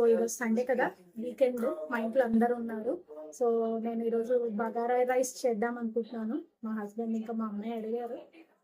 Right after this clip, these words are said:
So, వెజ్ బగారా రైస్. So, దానికి కావాల్సినవి ఏమేంటో చూసేద్దాం. So, ఫస్ట్ నేను ఇలాగా కావాల్సిన ఐటమ్స్,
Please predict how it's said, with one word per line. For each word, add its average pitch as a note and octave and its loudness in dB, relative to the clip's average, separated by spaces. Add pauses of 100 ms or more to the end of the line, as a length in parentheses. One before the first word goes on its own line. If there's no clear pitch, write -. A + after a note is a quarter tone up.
(100)
So, - -4 (800)
వెజ్ A#3 0 (320)
బగారా A3+ -2
రైస్. A3 -2 (500)
So, C4+ 4 (160)
దానికి A#3+ -2
కావాల్సినవి A#3 4
ఏమేంటో A3+ 0 (540)
చూసేద్దాం. G#3+ 2 (1300)
So, C#4+ 4 (260)
ఫస్ట్ B3 4 (720)
నేను A#3+ 4
ఇలాగా A#3+ 4 (3250)
కావాల్సిన B3+ 10
ఐటమ్స్, A#3+ 6